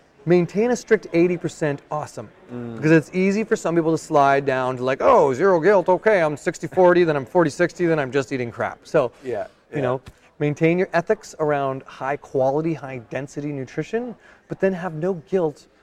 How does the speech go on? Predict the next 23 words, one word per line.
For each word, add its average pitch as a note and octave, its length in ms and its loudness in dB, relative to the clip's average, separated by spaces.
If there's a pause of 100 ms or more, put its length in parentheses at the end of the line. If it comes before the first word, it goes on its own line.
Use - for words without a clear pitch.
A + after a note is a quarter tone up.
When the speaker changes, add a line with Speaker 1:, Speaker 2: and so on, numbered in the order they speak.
(200)
Speaker 1:
when C#3+ 360 -2 (360)
you C#3+ 120 -6
wanna D#3 200 0
eat E3 180 -6
that D#3 220 0
cake - 420 -4 (340)
and C#3 80 -8
enjoy C3+ 280 -4
it C3 100 -12
too, A#2+ 280 -6 (280)
when C#3 120 -6
you're D3 120 -4
Speaker 2:
Mm. F#3+ 40 -10 (100)
Speaker 1:
at E3 60 0
a D#3+ 60 0
kid's - 360 -8 (100)
birthday D#3 360 -2
party, A#2 460 -8 (280)
when C3 120 -10
you're C3+ 160 -2
at D3+ 120 -2
the E3 160 -4
airport. C#3 440 -6